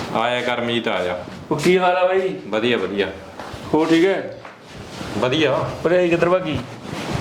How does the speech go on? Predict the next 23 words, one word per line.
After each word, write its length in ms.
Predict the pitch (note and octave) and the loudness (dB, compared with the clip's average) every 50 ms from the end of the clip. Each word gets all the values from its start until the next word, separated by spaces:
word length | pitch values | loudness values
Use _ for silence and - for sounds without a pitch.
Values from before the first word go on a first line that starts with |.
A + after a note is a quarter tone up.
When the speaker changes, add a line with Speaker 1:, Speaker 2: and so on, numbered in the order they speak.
| - - - - - - - - - - - - - - D#3+ | 0 0 0 0 -2 -4 -4 -4 -4 -4 -4 -4 -4 0 0
Speaker 1:
ਉਹ 40 | D#3+ | 0
ਭਰਜਾਈ 440 | D#3+ D#3+ F#3+ F3+ F#3 G3 G3 F3+ F3 | 2 2 0 2 2 2 2 2 2
ਉਹਨਾਂ 200 | E3+ F3 F#3 F#3+ | 2 4 4 4
ਦੇ 60 | F3+ | 4
ਸੂਟ 240 | - E3 E3 D#3 D3+ | 4 4 2 4 2
ਦੇਖਣ 380 | D3 D3 D#3 D3+ - D3 D3+ C#3+ | 2 2 2 0 0 0 2 2
ਗਈ 200 | C#3+ C#3+ C#3 B2+ | 2 2 2 4
ਹੋਈ 100 | B2+ A2+ | 2 2
ਆ 60 | G#2+ | 2
ਕਰਤਾਰੇ 480 | A2 A2 - - A2+ G#2+ G#2 G#2 G#2+ | 0 -2 -2 0 0 0 0 0 0
ਕੇ, 260 | G2 G#2+ C3 C3 A2 A2 | 2 2 2 2 4 2
ਉਹ 120 | A#2 A#2+ | 2 2
ਵਿਆਹ 280 | A#2+ A#2 A2+ A#2 B2+ C3+ | 2 2 2 2 2 0
ਜਿਹਾ 100 | C3+ B2 | 0 0
ਰੱਖਿਆ 240 | A#2 - - A#2 | -2 -2 -4 -4
ਤੈਨੂੰ 200 | G2+ A2 G#2+ G#2+ | -4 -4 -4 -2
ਪਤਾ 200 | G#2 G#2 G#2 G#2+ | -2 0 0 0
ਕੁੜੀ 280 | G#2+ G#2 G#2+ G#2 G2+ G2+ | -2 -2 -2 -2 0 0
ਦਾ, 140 | G2+ G#2 G#2+ - - - - - - A#2 | 0 0 -2 -4 -8 -10 -10 -6 -2 2
ਉਹ 280 | A#2+ C3 C3+ B2+ A#2+ A#2+ A#2+ B2 B2 | 2 2 2 2 0 -2 0 2 2
ਬਰੀ 400 | A#2 B2+ C3 B2+ B2+ B2 A#2+ A#2+ | 4 2 2 2 0 0 0 2
ਦਾ 140 | A#2+ B2+ B2 | 2 2 0
ਸਮਾਨ 380 | - A#2+ A#2+ A2+ A2+ A#2 A#2 | 0 0 0 2 2 2 0